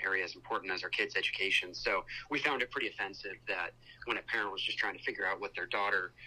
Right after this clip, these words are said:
was trying to learn, uh, to, to be threatened and harassed by the school district, in this way. So that, that's, um, that's what got our interest. We reached out to Nicole and, um,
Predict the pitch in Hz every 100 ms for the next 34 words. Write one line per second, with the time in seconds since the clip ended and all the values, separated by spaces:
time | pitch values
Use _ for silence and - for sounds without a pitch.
0 | - - - - - - - 123 104 113
1 | 151 120 165 - - 113 - - 104 -
2 | - 110 104 117 107 95 92 98 101 92
3 | 90 - 98 90 - 110 101 - - 95
4 | - - - - - - - - - 175
5 | - - - 170 - 131 - - 123 -
6 | 104 90 - - 95 90 80 - 101 104
7 | 104 98 98 - 92 - 101 101 - 95
8 | - - - 113 98 - - - - -
9 | - 95 90 87 92 -